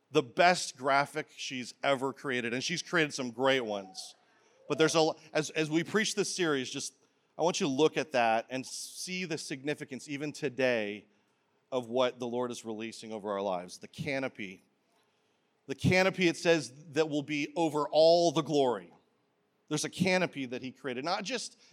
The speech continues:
in that day in the future, but, but today. There is a canopy. There is, um, a cloud by day, a fire by night, just like the God led the Israelites out through the Red Sea and into the wilderness.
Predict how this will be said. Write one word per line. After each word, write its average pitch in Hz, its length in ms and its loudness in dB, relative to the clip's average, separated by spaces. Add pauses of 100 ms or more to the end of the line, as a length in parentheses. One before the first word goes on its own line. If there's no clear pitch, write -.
in 214 240 0
that 180 300 4
day 175 240 4
in 165 60 0
the 160 60 -2
future, 170 440 -6
but, 151 260 0 (580)
but 165 320 4
today. 156 640 4
There 170 160 4
is 175 120 2
a 190 60 -2
canopy. 185 580 4
There 165 200 4
is, 165 220 0 (240)
um, 160 240 6
a 160 60 4
cloud 175 580 6
by 190 200 6
day, 156 460 0 (320)
a 135 80 -4
fire 175 380 2
by 156 220 6
night, 151 240 2
just 156 260 -6
like 160 220 -2 (100)
the 135 140 -14
God 156 260 0
led 151 160 2
the 156 180 -8
Israelites 160 840 0
out 160 320 2 (440)
through 170 140 2
the 156 80 2
Red 156 280 4
Sea 165 380 -2
and 151 80 2
into 156 160 -2
the 143 100 -2
wilderness. 151 760 2